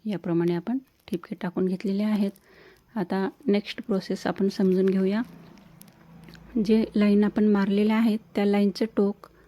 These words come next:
या समोरच्या लाईनच्या मधल्या डॉटला आपल्याला जोडायचं आहे. वरती दोन डॉट सोडायचे आणि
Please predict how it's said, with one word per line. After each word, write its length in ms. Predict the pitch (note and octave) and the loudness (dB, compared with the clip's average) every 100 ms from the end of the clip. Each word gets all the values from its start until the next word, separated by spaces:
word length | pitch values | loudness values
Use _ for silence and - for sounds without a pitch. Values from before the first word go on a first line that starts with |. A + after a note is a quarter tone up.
| _ _ _ _ - | _ _ _ _ -4
या 200 | A3 A3 | 0 0
समोरच्या 640 | B3 - G#3 G#3+ A3 - | -2 0 2 2 0 0
लाईनच्या 380 | A3+ G#3 G3 A3+ | 2 4 2 2
मधल्या 380 | A#3 A3+ F#3 G3 | 2 2 2 2
डॉटला 340 | F#3 F3+ A3+ | 2 0 -2
आपल्याला 680 | A3+ - - - - F3+ G3 | -4 -4 -14 -10 -2 0 0
जोडायचं 560 | B3+ F#3+ F#3 F3 F3 F#3 | 0 0 0 0 -2 -4
आहे. 280 | F3+ F3+ - _ _ _ _ _ _ _ | 0 0 -2 _ _ _ _ _ _ _
वरती 340 | A3 G#3 A3 A#3 | 0 0 0 2
दोन 280 | G#3 G#3+ G3+ | 4 4 4
डॉट 200 | G3 - | 0 -2
सोडायचे 420 | G3 F#3 F#3 G#3 | -2 0 0 0
आणि 180 | G#3 | -2